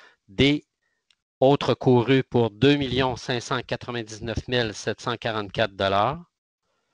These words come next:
Les actifs non financiers se chiffrent à quatre-vingts millions cent cinquante-trois mille sept cent cinquante-neuf dollars.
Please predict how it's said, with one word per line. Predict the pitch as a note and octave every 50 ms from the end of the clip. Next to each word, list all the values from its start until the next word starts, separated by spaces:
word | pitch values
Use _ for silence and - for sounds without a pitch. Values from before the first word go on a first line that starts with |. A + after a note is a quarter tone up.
| _ _ _ _ _ _ _ _ _ _ _ _ _ _ _ _ _ _ -
Les | A#2+ C3+ D#3 C#3 D#3
actifs | D3+ - - - F3 D3+ - -
non | D3+ C#3+ -
financiers | - - C#3 C3 B2 - - D3+ C#3+
se | - - B2 A2
chiffrent | - - D3+ C3 E3+ - -
à | A#2+ A2+
quatre-vingts | - - D#3 C#3+ - - - C#3 B2+ D3 D3 C#3
millions | C3+ B2+ A#2+ B2 C#3 C#3 C3+ B2+ G#2+ A2
cent | - - - C#3 C3 C3
cinquante-trois | A#2 - - B2+ - - C3 A#2 - - - B2+ B2+ A#2
mille | B2+ C3 B2+ A2
sept | - - - - - -
cent | C3 A#2 A2+
cinquante-neuf | - B2+ A2+ - A#2+ A2+ - A#2 A#2 A2 -
dollars. | - G#2+ G#2+ G#2+ A2+ C3+ E3